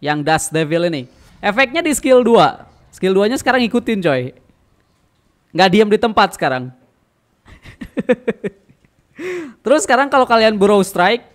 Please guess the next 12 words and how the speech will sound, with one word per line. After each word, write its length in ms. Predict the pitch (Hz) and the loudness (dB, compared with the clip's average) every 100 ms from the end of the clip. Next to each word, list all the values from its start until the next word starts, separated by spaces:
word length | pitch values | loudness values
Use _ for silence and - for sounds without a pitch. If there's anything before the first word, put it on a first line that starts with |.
| _ _ | _ _
si 240 | - 185 190 190 190 190 190 - | -6 0 2 2 2 0 -2 -8
skill 240 | - 202 | -4 -2
duanya 240 | 190 196 233 | 0 0 -2
bisa 160 | 240 | -4
ngikut. 400 | 226 208 202 185 - - _ _ _ _ _ - - - - _ _ _ _ | -4 -2 -2 -4 -12 -20 _ _ _ _ _ -20 -20 -20 -20 _ _ _ _
Langsung 260 | 175 180 185 | -4 -2 -2
ke 80 | 196 | -2
tengah. 400 | - 196 - - _ _ _ _ _ _ - - - - _ _ - | -2 -2 -4 -10 _ _ _ _ _ _ -20 -20 -20 -20 _ _ -12
<laughs> 1300 | - - 311 - - - - _ _ 311 349 302 - | -4 0 0 -2 -12 -14 -18 _ _ -10 -10 -10 -10
Ini 80 | 190 | -8
keren 320 | 214 190 160 | -2 -2 -2
sih. 180 | 131 | -6